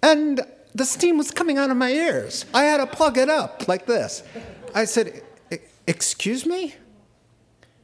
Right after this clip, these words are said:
You just said that he's not God,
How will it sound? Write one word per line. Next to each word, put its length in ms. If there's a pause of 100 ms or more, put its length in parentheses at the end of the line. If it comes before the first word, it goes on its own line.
(460)
You 260
just 360
said 440 (600)
that 240
he's 360
not 440
God, 520